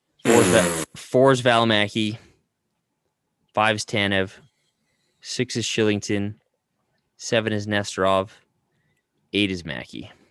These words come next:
Speaker 2: Okay. Now, it's interesting 'cause with you and me, this is very similar, but there's some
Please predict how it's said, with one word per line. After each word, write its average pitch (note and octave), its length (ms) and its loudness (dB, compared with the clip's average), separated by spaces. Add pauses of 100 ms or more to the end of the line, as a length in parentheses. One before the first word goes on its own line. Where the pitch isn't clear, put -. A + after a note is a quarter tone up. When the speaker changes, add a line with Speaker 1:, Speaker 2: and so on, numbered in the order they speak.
(460)
Speaker 2:
Okay. - 120 -10 (800)
Now, A#2 480 2 (300)
it's B2 180 -4
interesting C#3+ 420 2
'cause C3 220 4
with A2+ 140 2
you D3 400 8
and B2 200 2
me, A2+ 240 2
this C#3 200 4
is B2 60 2
very B2+ 200 6
similar, G2+ 340 0
but F2+ 80 -2
there's F#2 320 -4
some - 300 -8